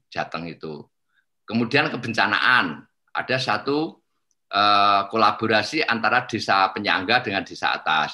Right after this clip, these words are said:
Itu ada di Gelagah Harjo dengan Argomulyo. Kemudian Balai Rantai dengan Kebon Dalem. Nah, kopi sebenarnya. Ini menarik ini. Kopi ini,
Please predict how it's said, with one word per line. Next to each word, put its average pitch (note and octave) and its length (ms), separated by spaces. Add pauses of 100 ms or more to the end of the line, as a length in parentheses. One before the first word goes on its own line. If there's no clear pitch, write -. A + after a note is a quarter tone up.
Itu F2 80
ada A#2 240
di F#2+ 160
Gelagah F2 480
Harjo A#2 240
dengan F2+ 320
Argomulyo. F2 800 (180)
Kemudian G2+ 280
Balai F2 240
Rantai E2+ 320
dengan E2+ 240
Kebon D#2+ 240
Dalem. D#2+ 480 (720)
Nah, - 160
kopi D#3+ 400
sebenarnya. E2 560
Ini D3 80
menarik F#3 480
ini. A2+ 240 (2250)
Kopi G#3+ 560
ini, E3 440